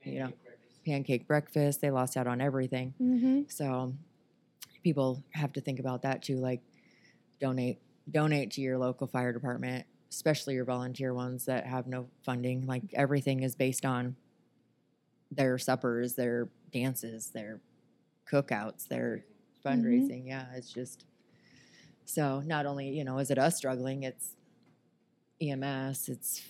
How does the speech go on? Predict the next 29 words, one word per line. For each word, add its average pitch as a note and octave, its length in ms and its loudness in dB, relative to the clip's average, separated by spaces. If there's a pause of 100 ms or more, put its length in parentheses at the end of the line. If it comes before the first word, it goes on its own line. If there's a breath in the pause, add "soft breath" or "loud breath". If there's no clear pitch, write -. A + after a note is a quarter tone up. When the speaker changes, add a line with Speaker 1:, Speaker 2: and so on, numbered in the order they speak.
Speaker 1:
firefighters, B2+ 1000 -2
it's, - 360 -4 (220)
it's D3+ 160 0
everybody, A#2+ 580 2 (160)
Speaker 2:
And A#3 160 2
they A#3+ 100 6
were A#3 80 4
all A3 180 4
Speaker 1:
unfortunately. C3 260 -2 (140)
Speaker 2:
struggling G#3+ 440 0
even G3+ 200 0
before F#3 400 -2
covid. E3+ 480 -4 (240)
Speaker 1:
Yep. - 320 -8
Speaker 2:
Because G#3 160 -4
I G#3+ 60 4
remember G#3+ 500 2 (240)
I G#3 80 0
wrote G#3 280 2
a G#3 40 -2
story F#3+ 360 0
for F#3 120 -4
the F#3 80 0
paper F3+ 460 -2 (120)
about G3 220 -4
the F#3+ 60 -6
Schellsburg F#3+ 540 -2
Fire F3+ 220 0
Department F3+ 500 -8